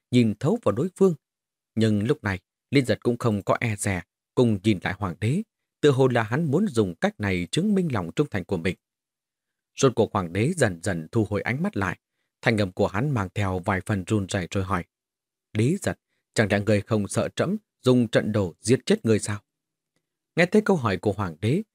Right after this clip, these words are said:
ánh mắt của mọi người đều nhìn về phía của Lý Giật. Từ biểu lộ trên mặt của mọi người, bọn họ tựa hồ như đang đợi Lý Giật nói đến hai chữ "không sợ". Lý Giật một lần nữa lại trầm mặc hồi lâu,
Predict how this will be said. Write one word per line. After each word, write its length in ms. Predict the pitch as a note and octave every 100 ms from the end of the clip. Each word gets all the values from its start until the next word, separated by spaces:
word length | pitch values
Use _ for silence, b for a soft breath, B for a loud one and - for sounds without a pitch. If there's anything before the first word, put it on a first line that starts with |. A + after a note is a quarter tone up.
| _ _ -
ánh 180 | D#3+ G3+
mắt 140 | B3
của 100 | A2
mọi 200 | G2 G#2
người 260 | G2 G#2 G2
đều 260 | A2 G2+
nhìn 320 | E2+ G2+ F2+ E2+
về 180 | G#2 F2+ -
phía 160 | F#3+
của 160 | G#3+ G2
Lý 180 | G#2+ F3+
Giật. 200 | G#2+ - _ _ _ _ -
Từ 100 | E3
biểu 180 | C3+ B2
lộ 120 | G#2+
trên 220 | - G#3
mặt 180 | E3 A2+
của 100 | -
mọi 200 | G2+ G2
người, 280 | F#2 G2+ F#2 - _ _ _
bọn 160 | A#2+ A2
họ 140 | F#2
tựa 240 | - A2+ F#2+
hồ 220 | G2+ F#2 - _
như 100 | B2
đang 220 | A2 G2
đợi 200 | G2 - G#2
Lý 160 | C#3+ G3
Giật 160 | - - _ _ -
nói 160 | A2
đến 140 | A#2 C#3
hai 200 | A2+ F#2+
chữ 200 | A#2+ D#3+
"không 240 | - G2 F2+
sợ". 180 | - E2 _ _ _ _ _ _ _ _ -
Lý 120 | C#3
Giật 160 | B2 G2 F#2 F#2 _ -
một 200 | A2+ G#2+
lần 160 | G#2+
nữa 100 | G2+ B2
lại 160 | E2 -
trầm 180 | G#2 E2+
mặc 160 | F#2 -
hồi 220 | G#2 E2+ -
lâu, 200 | B2+